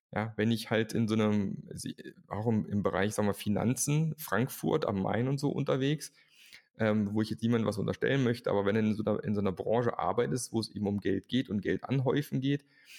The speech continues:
und, ähm, der Chef oben drüber auch noch munter Geld rausbläst, indem er teuer esst, äh, am Essen ist und teuer in Hotels schläft, das gibt natürlich dann auch wiederum ein Signal an die Mitarbeiter unten drunter, "Ja, wenn der das macht, mach ich das auch."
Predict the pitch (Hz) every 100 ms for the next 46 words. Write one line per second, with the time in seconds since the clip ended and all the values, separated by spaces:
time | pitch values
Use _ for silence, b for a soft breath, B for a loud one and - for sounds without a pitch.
0 | B B 110 104 107 101 104 104 98 -
1 | 123 - 123 123 123 120 117 107 107 107
2 | 117 117 110 104 98 101 101 101 110 139
3 | - 127 131 147 117 107 107 104 - 113
4 | 110 110 - 127 - - - - - -
5 | 113 - 147 - - 131 - 110 110 104
6 | 107 113 107 - 135 147 - - 131 -
7 | B B B B B B 117 - - 117
8 | 117 120 123 107 110 113 113 117 110 110
9 | 98 104 - 101 113 151 113 92 92 -
10 | 123 123 120 107 104 82 90 87 82 117
11 | 131 127 131 120 110 110 - -